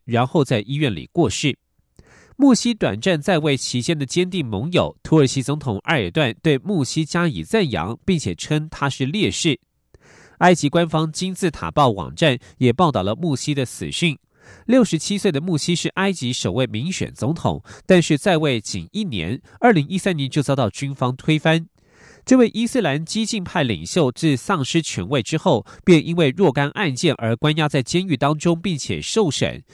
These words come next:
他所涉及的案件包括被控为伊朗、卡达及加萨走廊哈马斯等好战团体搜集情报，他并且被指控策划恐怖行动。聚焦焦点转到美国，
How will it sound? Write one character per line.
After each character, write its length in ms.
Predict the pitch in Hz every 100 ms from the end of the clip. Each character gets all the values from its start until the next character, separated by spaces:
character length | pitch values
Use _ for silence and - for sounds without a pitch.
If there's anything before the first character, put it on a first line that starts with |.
| - -
他 180 | 156 165
所 240 | - 101
涉 220 | - 170
及 140 | - 113
的 100 | 127
案 240 | 196 147
件 220 | 139 127
包 220 | 117 170
括 200 | 170 160
被 180 | 131 175
控 180 | 151 156
为 140 | 139 127
伊 180 | 185 208
朗、 240 | 117 78 -
卡 240 | - 104
达 260 | 98 98 127
及 220 | - 127
加 240 | - 175
萨 240 | 180 170 123
走 180 | 101 87
廊 160 | 95
哈 200 | 110 202
马 180 | 196 -
斯 260 | - 160 160
等 220 | 127 95
好 180 | - 127
战 160 | 135
团 240 | 101 110 175
体 280 | - 87 80
搜 240 | - 160
集 160 | 123 117
情 280 | - 76
报， 280 | 104 156 - _ - - -
他 140 | 165
并 140 | 190
且 120 | 147 -
被 160 | 156
指 240 | 127 104 85
控 220 | 151 117
策 260 | - 196
划 240 | 135 131 - -
恐 260 | - 69
怖 160 | 123 95
行 280 | - 69 73
动。 200 | 151 - _ _ _ _ _ _ _ _ _ _ _ _ _ _ _ _ _ _ _ -
聚 160 | 254
焦 140 | 240 233
焦 160 | 262
点 120 | 240
转 140 | 160 104
到 80 | 131
美 160 | 76
国， 340 | 73 82 110